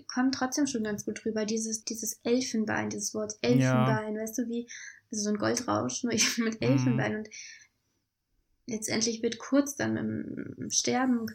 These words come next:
Speaker 1: wird sein Gesicht als Elfenbein an, beschrieben. Und also ich finde, da ist schon ziemlich viel starkes, literarisches schon drin.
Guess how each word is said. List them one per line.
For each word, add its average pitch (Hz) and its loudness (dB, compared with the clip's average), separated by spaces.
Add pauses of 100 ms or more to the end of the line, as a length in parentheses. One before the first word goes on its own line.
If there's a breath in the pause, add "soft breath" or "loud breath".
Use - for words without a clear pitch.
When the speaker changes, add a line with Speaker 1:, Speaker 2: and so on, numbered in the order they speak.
(160)
Speaker 1:
wird 220 -6
sein 220 0
Gesicht 226 0
als - -6
Elfenbein 220 0
an, 220 -2 (640 loud breath)
beschrieben. 220 0
Und 220 -2
also 240 2
ich 262 2
finde, 294 8
da 277 10
ist 262 6
schon 302 8
ziemlich 285 4
viel 254 0
starkes, 247 0
literarisches 240 -2
schon 196 -8 (120)
drin. 190 -2